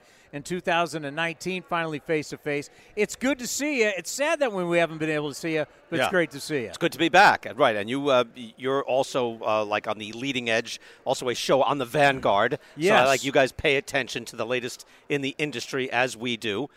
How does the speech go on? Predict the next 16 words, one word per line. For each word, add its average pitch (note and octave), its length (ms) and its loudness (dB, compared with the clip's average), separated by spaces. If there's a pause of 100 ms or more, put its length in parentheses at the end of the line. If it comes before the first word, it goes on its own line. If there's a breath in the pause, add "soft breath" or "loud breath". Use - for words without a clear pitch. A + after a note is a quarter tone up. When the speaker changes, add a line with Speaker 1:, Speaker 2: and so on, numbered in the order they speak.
(280 soft breath)
Speaker 2:
And, A2 460 -2
uh, G#2+ 480 2
yeah, C#3 180 4
I've, B2 260 2
I've A2 180 -6
been G#2+ 140 -16
doing B2+ 200 -4
that B2+ 140 0
all A#2 240 -4
week B2 220 -8
with A#2+ 120 -8
the - 80 -8
Hall B2 180 -2
of A#2 80 -6
Fame, A#2+ 220 -4
too. C3+ 160 -4